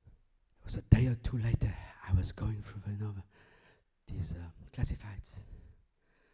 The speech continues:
And in the corner, right there, in the corner, right there,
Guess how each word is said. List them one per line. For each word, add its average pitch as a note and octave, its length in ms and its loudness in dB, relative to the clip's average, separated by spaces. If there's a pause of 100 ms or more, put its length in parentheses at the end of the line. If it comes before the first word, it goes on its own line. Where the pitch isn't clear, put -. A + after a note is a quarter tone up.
(400)
And - 180 -20
in C#3+ 200 -2
the C#3+ 80 -4 (100)
corner, G#2 400 -4 (120)
right C3 420 -12 (160)
there, E2+ 340 -10 (1160)
in - 140 -10
the - 160 -10
corner, G2+ 340 -8 (640)
right - 240 -16
there, - 100 -16